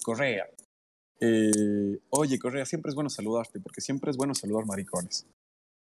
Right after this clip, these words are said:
Y mi primera reacción fue como que, "Hijo de madre, ¿qué hago?". Así como que me quedo callado, porque todo el mundo se rió y dijo como que, "Ja, ja, ja, sí, qué goce, qué buen chiste". Y yo creo que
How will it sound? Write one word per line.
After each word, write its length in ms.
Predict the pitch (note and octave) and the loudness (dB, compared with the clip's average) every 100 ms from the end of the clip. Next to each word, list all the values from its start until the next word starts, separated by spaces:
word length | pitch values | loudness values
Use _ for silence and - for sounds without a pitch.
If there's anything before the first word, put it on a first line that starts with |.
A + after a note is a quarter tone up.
| _ | _
Y 580 | - A2+ A2+ A2 A2 G#2+ - | 4 6 8 8 8 6 4
mi 140 | A2+ | 2
primera 240 | - D#3 | 4 4
reacción 300 | C#3+ D3 E3 | 2 2 0
fue 140 | D#3 D#3+ | 0 0
como 180 | D#3+ A#2 | 2 2
que, 220 | G#2+ - - _ _ | 2 0 -6 _ _
"Hijo 160 | - D3+ | -4 2
de 40 | |
madre, 380 | B2+ B2+ G2+ F2+ - _ _ _ _ _ _ _ _ _ _ | 4 4 2 -4 -8 _ _ _ _ _ _ _ _ _ _
¿qué 80 | E3 | -2
hago?". 280 | E3 G#2+ F#2 | 0 -2 -2
Así 200 | - G2 | -4 -4
como 160 | G#2+ | 0
que 80 | A2+ | 2
me 80 | A#2+ | 2
quedo 140 | D#3 | 2
callado, 580 | D#3 C3+ D3+ E3 D3+ C#3+ - - _ _ _ _ | 2 2 4 4 4 2 -8 -20 _ _ _ _
porque 220 | A#2+ A2+ | 0 0
todo 140 | C#3 | 2
el 40 | C#3 | 2
mundo 160 | D3 | 2
se 120 | A#2+ G#2 | 2 0
rió 360 | A#2 D#3 D3+ | 2 4 4
y 40 | C3 | 2
dijo 160 | B2+ | -2
como 180 | - G#2+ | -6 -6
que, 80 | G2 | -6
"Ja, 140 | - | -8
ja, 120 | B2 C#3 | -6 -4
ja, 220 | D#3 C#3 | -2 -2
sí, 320 | - C#3 B2+ - | -2 -2 -2 0
qué 100 | A#2 | 2
goce, 380 | C3+ C3+ A#2 - _ _ | 2 2 -6 -8 _ _
qué 60 | A#2+ | 0
buen 140 | B2+ | 0
chiste". 380 | - B2 - A2 _ - - _ _ _ _ _ _ _ _ _ - | 0 -4 -6 -10 _ -16 -16 _ _ _ _ _ _ _ _ _ -4
Y 80 | |
yo 100 | B2 | -2
creo 120 | D3+ F3+ | 0 0
que 340 | E3 A#2+ G2 | 2 2 -2